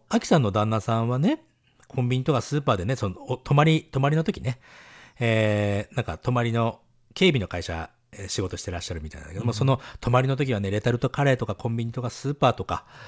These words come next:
Speaker 1: そういうものばっかり食べてさ、ちょっと心配なんです、なんてお弁当でもね、持たせてあげようとは思う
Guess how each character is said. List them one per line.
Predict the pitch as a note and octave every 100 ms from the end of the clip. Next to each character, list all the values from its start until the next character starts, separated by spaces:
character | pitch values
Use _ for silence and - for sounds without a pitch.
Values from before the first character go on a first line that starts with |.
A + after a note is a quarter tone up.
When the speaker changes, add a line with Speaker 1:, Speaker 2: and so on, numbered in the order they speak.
| - -
Speaker 1:
そ | - A#2
う |
い |
う |
も | B2+
の | C3
ば | B2+
っ |
か | C#3
り |
食 | C3+ B2
べ |
て | B2
さ、 | - C3 C#3 C#3+ C#3
ち |
ょ |
っ | C#3
と | C#3 B2 - -
心 | - C#3
配 | C3+ C#3+
な |
ん | F3
で | G3
す、 | - A#3+ C4+
な | F3
ん | G#2+
て |
お | G2+
弁 | E3
当 | F#3
で | G3+
も | G2+
ね、 | G2 -
持 | G2
た | G2+
せ | -
て |
あ | E2
げ | E2+ E2+
よ | E2 _ -
う | E2+
と | E2
は | D#2
思 | F2
う | D#2+